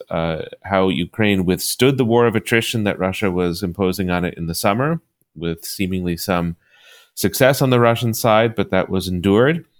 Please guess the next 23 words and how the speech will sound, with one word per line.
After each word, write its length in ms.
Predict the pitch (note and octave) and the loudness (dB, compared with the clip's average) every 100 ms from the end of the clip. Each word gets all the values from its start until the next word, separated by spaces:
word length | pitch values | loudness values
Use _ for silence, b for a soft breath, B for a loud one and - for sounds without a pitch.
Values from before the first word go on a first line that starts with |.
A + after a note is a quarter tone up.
| _ _ | _ _
Uh, 180 | - F#2+ | -2 -2
and 140 | - F#2+ | 0 0
then, 80 | G2 | 2
of 120 | F#2 | 0
course, 300 | - G2 - | 2 0 0
as 140 | F2 | -4
we've 180 | F2 F2+ | -2 0
all 120 | F2 | 0
been 140 | E2+ F2 | 0 0
watching 440 | E2+ E2+ - F2 | 0 -2 -6 -8
since 320 | - F2 - | -6 -8 -8
the 420 | - E2+ E2 E2 E2 - | -4 0 0 -2 -6 -4
tenth 240 | G2 F2 | -2 -2
of 80 | F2+ | -4
September, 580 | - F2+ F#2 G#2+ G2 E2+ | -10 -2 0 0 2 0
the, 400 | D#2+ E2 D#2+ D#2+ B B B B B B - | 0 0 -2 -4 B B B B B B -2
uh, 120 | G2 F2 | 0 0
extraordinary 520 | F#2 - F#2+ F2 E2+ | 0 0 0 2 0
counteroffensive, 840 | - A2+ A2+ F#2 D#2 D2 - - - - | 0 2 2 0 -2 -4 -10 -14 -18 -10
uh, 220 | E2+ D#2+ D2+ | -4 -2 -4
which 320 | D2+ D#2 - | -6 -8 -8
has, 580 | F2+ E2 D2+ D2 - - - | -2 -2 -2 -6 -8 -8 -4
uh, 320 | E2 C#2+ C2+ | -4 -4 -6